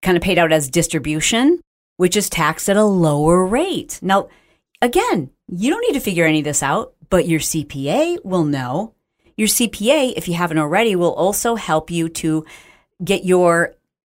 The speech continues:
E I N, which stands for Employee Identification Number. So if right now you're a sole proprietor, you're likely using your Social Security number as your business identification number.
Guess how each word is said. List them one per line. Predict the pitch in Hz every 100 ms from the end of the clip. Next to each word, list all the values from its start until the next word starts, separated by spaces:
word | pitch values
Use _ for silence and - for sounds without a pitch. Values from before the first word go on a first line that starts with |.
| 196
E | 208
I | - 233
N, | - 147 131
which | 143
stands | - 156 -
for | 151
Employee | 147 147 - 170 175 180 -
Identification | 165 - 147 143 151 - 135 - 120
Number. | 95 92 92
So | - 147
if | - 147 156
right | 151 180 196 208
now | 214 208 196
you're | 170 160
a |
sole | - 170
proprietor, | 165 160 - 208 180
you're | 165 160 160
likely | 151 160 170 190 196
using | 185 185 208 180 180
your | 160 156
Social | 156 - 165 165
Security | - - 160 151 175
number | 202 208 214 247 285 - _ _ _ -
as | 170 170 170
your | 175
business | 147 175 175 185 170
identification | 165 160 156 151 165 - 269 285 - 170
number. | 147 127 - -